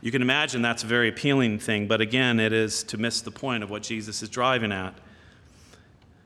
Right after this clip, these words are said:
I think it's true for us that we,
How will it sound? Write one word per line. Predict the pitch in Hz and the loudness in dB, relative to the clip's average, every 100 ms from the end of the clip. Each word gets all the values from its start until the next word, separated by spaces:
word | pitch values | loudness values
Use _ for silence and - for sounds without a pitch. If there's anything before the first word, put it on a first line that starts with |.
| - - - - - | -20 -20 -20 -10 0
I | |
think | 165 226 | 4 6
it's | 180 - | 6 6
true | 214 | 6
for | 202 165 | 6 6
us | 147 107 - | 6 4 2
that | 156 143 127 151 | 4 4 4 2
we, | 190 202 170 104 - - | 4 6 4 2 -10 -20